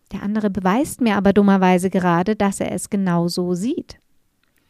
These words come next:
Ich gebe mir nur keine Mühe, diese Sichtweise zu verstehen. Wir wollen alle verstanden werden in Konflikten. Und wenn es über Argumente und immer neue Formulierungen nicht klappt, dann versuchen wir es über Lautstärke und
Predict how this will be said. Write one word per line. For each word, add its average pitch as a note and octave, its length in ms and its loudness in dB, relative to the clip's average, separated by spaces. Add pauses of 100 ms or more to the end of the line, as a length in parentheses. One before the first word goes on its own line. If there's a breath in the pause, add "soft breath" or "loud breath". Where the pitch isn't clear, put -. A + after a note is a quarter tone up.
(500 soft breath)
Ich - 160 -4
gebe C4+ 260 2
mir B3+ 160 2
nur B3 160 2
keine A#3+ 260 0
Mühe, B3 380 4
diese G3 220 -2
Sichtweise F#3+ 580 -4
zu - 140 -8
verstehen. F3+ 720 -4 (880 soft breath)
Wir G3 160 0
wollen C4+ 340 2 (400)
alle C#4 240 2
verstanden C4+ 640 -2
werden F#3+ 260 2
in F#3+ 140 -4
Konflikten. - 720 -8 (340 soft breath)
Und G#3+ 140 -2
wenn A3+ 160 2
es B3 100 -2
über F#3+ 180 -2
Argumente A#3 800 0
und G#3 160 -2
immer F#3+ 180 0
neue F3+ 280 0
Formulierungen A3 800 0
nicht F3+ 200 -6
klappt, - 540 -6
dann F3+ 120 -6
versuchen B3 440 -2
wir G#3+ 120 -2
es G#3 100 -14
über E3+ 160 -6
Lautstärke A#3+ 960 -2 (440 soft breath)
und G#3 440 -2